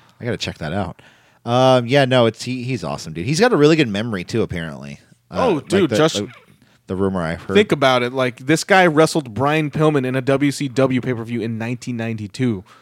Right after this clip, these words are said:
Speaker 1: Yeah.
Speaker 2: Like, if you wanna talk about endurance in pro wrestling,
Speaker 1: And
Speaker 2: like,
Speaker 1: he,
Speaker 2: fuck
Speaker 1: uh,
Speaker 2: the Undertaker. It's
Speaker 1: when I saw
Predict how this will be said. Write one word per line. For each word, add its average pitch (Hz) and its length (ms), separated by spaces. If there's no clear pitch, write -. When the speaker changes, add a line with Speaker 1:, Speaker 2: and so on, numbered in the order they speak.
Speaker 1:
Yeah. 73 100
Speaker 2:
Like, 120 220
if 117 100
you 143 100
wanna 165 220
talk 147 260
about 135 220
endurance 117 580
in 117 200
pro 120 200
wrestling, 117 440
Speaker 1:
And 110 60
Speaker 2:
like, 113 100
Speaker 1:
he, 110 80
Speaker 2:
fuck 185 120
Speaker 1:
uh, - 140
Speaker 2:
the - 80
Undertaker. 120 540
It's - 480
Speaker 1:
when 107 80
I 107 80
saw 101 100